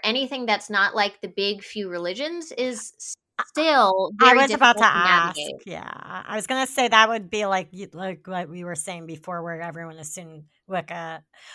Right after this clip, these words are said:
Speaker 2: w-, was, um, you know, way before nineteen, like, fifties or nineteen whatever you said. And
Speaker 1: Yes,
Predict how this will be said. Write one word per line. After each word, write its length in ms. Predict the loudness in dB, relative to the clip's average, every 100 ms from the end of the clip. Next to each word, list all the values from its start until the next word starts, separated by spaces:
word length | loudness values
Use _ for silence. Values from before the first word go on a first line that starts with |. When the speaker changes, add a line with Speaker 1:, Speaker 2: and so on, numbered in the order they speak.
| -20
Speaker 2:
w-, 320 | -20 _ -8 -4
was, 220 | -4 -6
um, 360 | -8 -8 -12 -18 -18
you 100 | -14
know, 100 | -10
way 280 | -4 -4 -6
before 360 | -14 -12 -12 -12
nineteen, 460 | -18 -18 -18 -18 -18
like, 180 | -18 -18
fifties 440 | -20 -18 -18 -16
or 100 | -16
nineteen 460 | -16 -16 -16 -18 -20 -18
whatever 340 | -14 -14 -14
you 160 | -16 -14
said. 460 | -8 -8 -8 -14
And 160 | -14 0
Speaker 1:
Yes, 300 | 2 2 -2